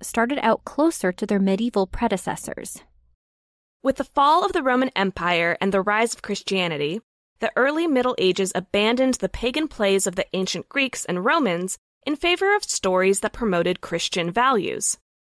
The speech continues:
Speaker 2: For whatever reason that we simply don't have time to uncover in this mini episode,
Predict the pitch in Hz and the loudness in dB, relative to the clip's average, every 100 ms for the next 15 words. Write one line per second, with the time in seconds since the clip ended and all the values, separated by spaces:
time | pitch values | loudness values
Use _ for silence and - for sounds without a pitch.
0 | _ _ - 311 302 311 381 349 208 180 | _ _ -2 2 2 2 2 4 4 2
1 | 190 190 - 202 190 190 185 - - - | 0 -2 -2 -2 2 2 0 -6 -6 -4
2 | 320 330 214 - 208 220 - 202 190 - | -2 -2 -2 -2 0 0 0 -4 -4 -2
3 | 208 190 - 180 - 214 175 156 175 359 | -2 -2 -2 -4 -2 0 0 0 0 0
4 | - 175 170 151 180 - 156 160 | 0 0 0 -4 -4 -2 0 0